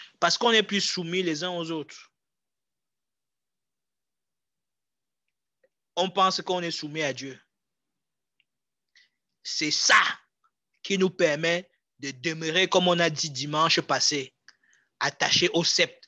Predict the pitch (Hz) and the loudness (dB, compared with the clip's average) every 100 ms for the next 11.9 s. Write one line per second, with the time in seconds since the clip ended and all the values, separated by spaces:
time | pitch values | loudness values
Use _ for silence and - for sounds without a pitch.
0 | _ - 151 151 185 180 170 156 151 - | _ -6 -2 0 0 -2 -2 0 0 0
1 | 196 180 143 - - 190 - _ - _ | 0 -2 -4 -6 -4 -4 -6 _ -20 _
2 | _ _ - 147 143 175 131 - 175 170 | _ _ -8 -8 -8 -10 -12 -6 -4 -4
3 | - 165 160 143 131 - 151 143 - 135 | -6 -12 -12 -14 -14 -14 -12 -10 -10 -12
4 | 123 117 120 110 _ _ _ _ _ _ | -12 -14 -20 -20 _ _ _ _ _ _
5 | _ _ _ - 147 _ - - - - | _ _ _ -6 -6 _ -4 0 -2 0
6 | 196 202 202 160 151 127 - 156 170 170 | 2 2 2 -6 -6 -10 -12 -8 -6 -4
7 | 151 131 120 104 _ - - 170 160 - | -4 -6 -12 -18 _ -16 -10 -6 -6 -8
8 | 156 156 151 135 131 - - - 135 135 | -10 -10 -12 -12 -16 -18 -20 -14 -12 -8
9 | - 170 165 165 _ 156 151 135 143 123 | -6 -4 -6 -8 _ -10 -10 -8 -10 -10
10 | 113 - _ - _ 185 190 254 180 240 | -16 -20 _ -20 _ -6 -2 0 2 2
11 | 247 - 226 - 165 170 202 214 214 | 2 0 -2 -2 -4 -2 -2 -4 -8